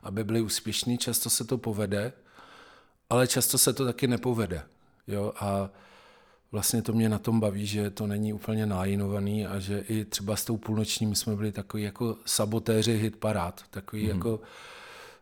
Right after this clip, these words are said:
Speaker 1: vlastně to vzniklo tak trochu partizánsky a vlastně ta písnička pak si začala žít vlastním životem a ty lidi si vlastně sami tak trošku vydupali napřed z toho YouTube a pak to šlo do těch rádií, ale šlo to od spoda, od těch lidí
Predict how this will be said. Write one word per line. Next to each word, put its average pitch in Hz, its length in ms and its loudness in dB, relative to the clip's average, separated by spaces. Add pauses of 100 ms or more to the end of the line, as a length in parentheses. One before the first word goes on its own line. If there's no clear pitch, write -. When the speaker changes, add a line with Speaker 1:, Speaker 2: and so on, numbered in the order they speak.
Speaker 1:
vlastně 110 400 4
to 120 100 2
vzniklo 113 360 4
tak - 260 -4
trochu 120 300 2
partizánsky 110 1000 2
a 110 120 0
vlastně 104 420 -2
ta 107 120 0
písnička 104 520 -4
pak - 220 -6
si 110 140 -4
začala 107 360 0
žít 104 220 -2
vlastním 107 380 0
životem 107 460 0
a 107 60 0
ty 107 160 -2
lidi 104 260 0
si 113 300 2
vlastně 104 320 0
sami 107 480 0 (280)
tak - 160 -6
trošku - 360 0
vydupali 104 580 2
napřed 107 400 -2
z - 140 0
toho 107 220 0
YouTube 107 560 -2 (1040)
a - 80 -4
pak 107 240 -4
to 113 100 0
šlo 107 260 0
do 107 100 0
těch 110 200 2
rádií, 107 360 2
ale 104 180 2
šlo - 180 0
to 117 160 0
od 110 180 0
spoda, 120 320 4
od 107 100 0
těch 110 240 0
lidí 110 460 -2